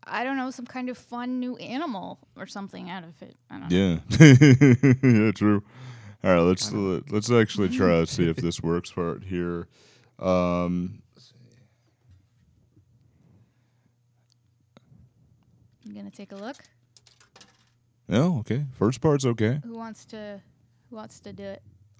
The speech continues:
Speaker 2: Oh, can I? It's
Speaker 1: Oh.
Speaker 2: be-, it's been so long.
Speaker 1: Okay, you
Speaker 2: Okay.
Speaker 1: do it.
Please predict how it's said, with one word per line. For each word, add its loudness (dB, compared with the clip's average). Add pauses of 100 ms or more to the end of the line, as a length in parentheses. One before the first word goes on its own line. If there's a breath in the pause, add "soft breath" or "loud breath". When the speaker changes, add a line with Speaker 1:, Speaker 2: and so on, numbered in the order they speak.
Speaker 2:
Oh, -10
can -6
I? -2 (1040)
It's -6
Speaker 1:
Oh. -2
Speaker 2:
be-, -6
it's -8
been -4
so -6
long. -6 (160)
Speaker 1:
Okay, -6
you -4
Speaker 2:
Okay. 2
Speaker 1:
do -8
it. -12